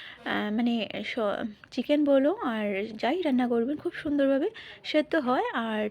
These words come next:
টেস্টও ভালো হয়। তো দেখুন, আমি কিন্তু পরিমাণ মতো জলটা দিয়ে দিয়েছি। এবার এই ঢাকনা দিয়ে আমি ঢেকে রাখবো এটাকে পাঁচ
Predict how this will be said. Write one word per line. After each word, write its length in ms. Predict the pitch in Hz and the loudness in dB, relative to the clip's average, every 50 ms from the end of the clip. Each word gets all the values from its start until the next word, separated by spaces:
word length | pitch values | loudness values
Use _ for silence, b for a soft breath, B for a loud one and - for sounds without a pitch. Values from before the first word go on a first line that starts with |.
| - | 0
টেস্টও 520 | - 262 262 - - - 330 349 427 453 403 339 | 0 0 0 0 -2 -2 0 0 0 0 -2 -2
ভালো 260 | 277 226 240 240 269 285 | 0 2 2 4 4 4
হয়। 240 | 240 240 277 403 - _ B B B B B B B B B B B B B B B _ | 2 0 0 -2 -4 _ B B B B B B B B B B B B B B B _
তো 80 | - 277 | 0 2
দেখুন, 260 | 269 269 262 - 370 | 2 2 2 0 0
আমি 180 | 370 285 269 262 | 2 2 2 4
কিন্তু 260 | 269 269 277 - 370 494 - B B B B - - | 4 2 2 2 -2 -4 -4 B B B B -4 0
পরিমাণ 340 | 254 247 240 233 262 294 294 | 2 2 4 4 4 2 2
মতো 160 | 285 - 302 | 2 2 2
জলটা 300 | 277 277 262 269 302 285 | 2 2 2 2 2 0
দিয়ে 200 | 262 254 262 269 | 2 2 0 0
দিয়েছি। 380 | 262 294 294 277 - - - 508 | 2 0 0 -2 0 4 4 4
এবার 320 | 466 339 262 226 226 220 | 6 4 2 0 0 0
এই 80 | 233 220 | 0 0
ঢাকনা 480 | - 233 247 247 - - 320 339 339 | 0 -2 -4 -4 -2 -2 0 0 0
দিয়ে 320 | 285 240 247 254 302 480 571 392 | 0 0 2 4 4 4 4 2
আমি 180 | 277 240 247 | 0 0 0
ঢেকে 320 | 220 - - 233 - 277 269 | -2 -4 -6 -2 2 2 4
রাখবো 380 | 233 214 214 - 220 - 254 554 605 B B B B B B B B | 4 2 0 0 2 2 2 2 2 B B B B B B B B
এটাকে 400 | - 220 - 226 220 - 359 453 - - | -2 0 0 -2 0 0 0 0 0 0
পাঁচ 160 | - 294 277 | -2 -2 -2